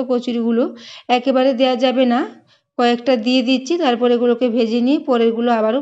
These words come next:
পরে ভেজে নেব। তো দেখুন এখানে আবার চারটা মতো রয়ে গেছে, এগুলোকে আগে এইভাবে উল্টে পাল্টে একটু ভেজে নেব।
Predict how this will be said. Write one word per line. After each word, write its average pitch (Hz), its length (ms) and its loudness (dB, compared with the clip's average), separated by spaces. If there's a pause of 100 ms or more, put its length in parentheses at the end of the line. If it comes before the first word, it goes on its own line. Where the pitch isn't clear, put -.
পরে 220 220 -2
ভেজে 247 280 -2
নেব। 220 200 -4
তো 226 80 -4
দেখুন 226 200 -2
এখানে 233 220 -4
আবার 226 160 -2
চারটা 226 320 -4
মতো 226 260 -4
রয়ে 262 220 2
গেছে, 240 280 -4 (580)
এগুলোকে 254 460 2
আগে 247 360 0
এইভাবে 240 380 0
উল্টে 226 260 0
পাল্টে 226 320 -2
একটু 233 220 -6
ভেজে 262 320 -2
নেব। 226 180 -2